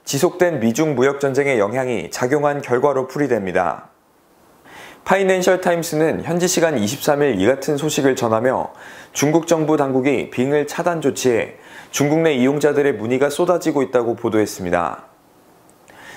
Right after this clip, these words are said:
빙은 지난 이천십 년 구글 검색 엔진의 철수 이후 중국 내에 유일하게 남아있던 검색 엔진으로 명맥을 이어갔습니다.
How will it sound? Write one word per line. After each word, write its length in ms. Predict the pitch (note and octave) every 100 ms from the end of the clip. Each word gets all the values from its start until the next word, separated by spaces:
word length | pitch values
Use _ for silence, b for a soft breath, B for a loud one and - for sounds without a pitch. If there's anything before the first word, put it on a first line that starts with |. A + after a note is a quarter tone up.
| B
빙은 300 | - D#3 F3+
지난 300 | D#3+ D#3+ E3
이천십 420 | C3+ A2 E3 D3 D#3+
년 340 | D#3+ C3 -
구글 380 | - C3 D#3+ D#3
검색 340 | B2 B2+ D3
엔진의 380 | C#3 C3 C3+ C#3+
철수 340 | - F3+ -
이후 460 | B2 G#2 C3+ F#2 - B B B
중국 300 | - C#3+ D3
내에 260 | E3+ D#3+ D3+
유일하게 440 | G#2+ C3 D3+ D3
남아있던 580 | B2 A2 A#2+ A#2+ C#3 C#3
검색 380 | - A#2+ C#3 A#2+
엔진으로 600 | G#2 G#2+ B2 A2 A#2+ F2
명맥을 480 | G#2+ B2 D3+ C#3+ C3+
이어갔습니다. 840 | G#2+ A2+ G#2 - F#2+ F2+ F2 -